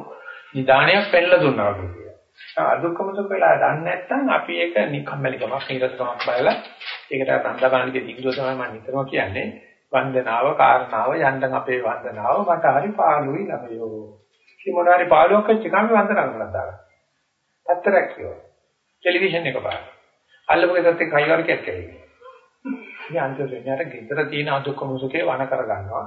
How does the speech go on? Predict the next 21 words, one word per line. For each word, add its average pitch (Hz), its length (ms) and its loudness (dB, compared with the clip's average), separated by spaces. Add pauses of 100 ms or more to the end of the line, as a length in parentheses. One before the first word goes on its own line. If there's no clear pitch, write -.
(500)
අහක 131 420 2
තියෙනවා 127 380 -8
දාගෙන. 107 340 -4 (340)
ඉතින් 156 240 -4
ඒ 147 60 2
නිසා 156 200 4
මේ 135 280 2 (420)
අමුතු - 540 6
විවේකයේ 135 640 0 (680)
ඒ, 127 300 -8
ඒ 123 240 -12
හුදේකලාව, 131 680 -2 (680)
ඒක 131 200 -4 (160)
පාළුවක්, 123 640 0 (260)
නීරස 127 380 -2
ගතියක්, 123 340 -4
කම්මැලි 131 320 -4
ගතියක් - 320 -8
කිව්වොත් 190 360 -10
ඒක - 180 -18
හරි 185 280 -6